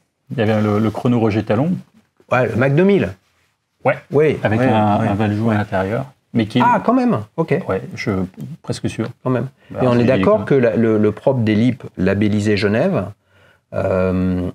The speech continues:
Speaker 2: c'est que dedans, ils emboîtaient, euh, des calibres, euh, suisses.
Speaker 1: Ouais, absolument.
Speaker 2: Ok.
Speaker 1: Absolument.
Speaker 2: Et
Speaker 1: il faisait,
Speaker 2: si c'est
Speaker 1: je
Speaker 2: un
Speaker 1: crois
Speaker 2: chrono,
Speaker 1: qu'il
Speaker 2: c'était un
Speaker 1: il
Speaker 2: Valjoux
Speaker 1: il
Speaker 2: soixante-dix-sept trente et des brouettes.
Speaker 1: Voilà. Et il y a eu des Vénus au
Speaker 2: Vénus,
Speaker 1: tout début.
Speaker 2: ouais.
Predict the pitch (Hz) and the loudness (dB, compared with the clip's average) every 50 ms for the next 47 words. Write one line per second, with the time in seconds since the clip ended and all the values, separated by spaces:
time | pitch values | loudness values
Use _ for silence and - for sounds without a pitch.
0 | - - - - 113 101 95 110 107 104 123 139 165 160 120 113 110 104 104 107 | -12 -14 -6 -4 -4 -2 0 0 0 2 2 2 2 0 0 0 0 2 2 2
1 | 104 98 - 131 135 151 156 160 160 - - - 113 107 104 104 101 101 98 107 | 0 0 0 0 2 2 2 2 0 -2 -4 -2 0 0 2 2 0 0 0 -2
2 | 104 - 117 104 120 143 139 131 135 120 113 110 107 101 95 - - 110 - - | -2 0 0 0 2 2 0 0 2 2 2 4 2 2 0 -2 -4 -6 -6 -8
3 | - _ _ _ _ _ _ _ - - - - _ _ - - - 170 160 117 | -12 _ _ _ _ _ _ _ -4 -4 -4 -6 _ _ -4 -2 0 2 2 2
4 | 104 - - _ _ _ _ _ - - - - 139 113 98 98 - - 127 107 | 0 -2 -6 _ _ _ _ _ -8 -6 -2 0 0 0 0 0 0 0 0 2
5 | 120 117 113 107 - 139 151 175 143 131 131 - 156 139 165 208 - - 139 127 | 2 2 2 2 2 2 4 2 2 2 4 2 4 4 4 4 4 2 2 2
6 | 120 113 123 120 113 110 151 180 185 180 131 131 131 - 135 127 127 120 107 - | 2 4 2 2 2 2 2 2 2 2 2 2 2 2 2 2 2 2 2 2
7 | 147 139 135 - - 151 151 135 139 127 127 131 147 156 135 - - - _ _ | 0 0 -2 -2 -2 0 0 2 2 2 4 4 4 2 2 0 -4 -10 _ _
8 | - 127 113 110 123 127 131 135 127 117 131 - 139 143 143 147 147 151 165 165 | -2 0 2 2 4 4 4 4 4 2 2 2 2 2 2 4 4 4 2 2
9 | 143 135 135 135 131 131 131 131 123 127 143 147 170 185 185 - - - _ _ | 2 4 4 4 4 4 4 4 4 2 2 2 2 0 -2 -6 -10 -16 _ _
10 | - - 135 131 120 - 170 170 160 135 151 - - 113 151 | -10 -6 -4 0 0 2 2 4 2 2 0 0 0 -2 -4